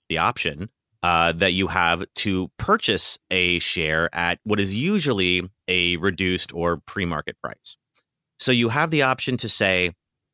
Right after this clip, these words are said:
"I would like to, uh, I would like to, to own some of this stock." And depending on how that, how those shares are structured, then maybe I'm gonna pay taxes on that now. Maybe I'm gonna pay taxes on that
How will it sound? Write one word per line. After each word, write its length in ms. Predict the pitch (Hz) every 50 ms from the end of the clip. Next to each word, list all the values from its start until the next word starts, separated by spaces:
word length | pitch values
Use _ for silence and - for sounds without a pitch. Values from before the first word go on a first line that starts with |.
| _ _ _ -
"I 160 | 110 123 147
would 220 | 151 156 147 113
like 280 | 107 107 107 101 - -
to, 640 | - - - 101 95 90 92 92 90 90 90 90 - - _
uh, 360 | 87 87 85 80 80 82 - - _
I 120 | 82 95
would 220 | 104 101 82 71 85
like 300 | 90 90 95 107 110 -
to, 360 | - 117 95 95 95 92 78
to 180 | - 117 110 -
own 200 | 95 98 98 98
some 160 | - 107 98
of 60 | 95 87
this 120 | 90 -
stock." 380 | - - 87 82 80 - - - -
And 180 | 90 92 92
depending 380 | 87 - - - 147 160 160 139
on 340 | 117 107 101 98 95 90 85 - _ _ _ _ _ _ _ _ -
how 300 | - - 127 127 135 143
that, 240 | 135 127 120 107 - - _ -
how 160 | - - 131 135
those 180 | 127 113 101
shares 260 | - - 107 98 92 -
are 60 | 85
structured, 600 | - - - 185 185 - - 90 78 76 85 101 - _ _ _ _ _
then 400 | 95 101 98 95 92 92 92 - -
maybe 320 | 92 92 98 98 92 101
I'm 100 | 98 92
gonna 160 | 90 92 90 82
pay 180 | - 101 92
taxes 400 | - - 90 82 - - 90 78
on 120 | 82 78 76
that 100 | 76 67
now. 340 | 90 117 131 139 139 139
Maybe 240 | 139 120 92 82 85
I'm 120 | 82 82 78
gonna 160 | 80 80 78
pay 200 | - - 87 78
taxes 400 | - 90 82 78 - - 85 76
on 140 | 80 78 78
that 160 | 78 78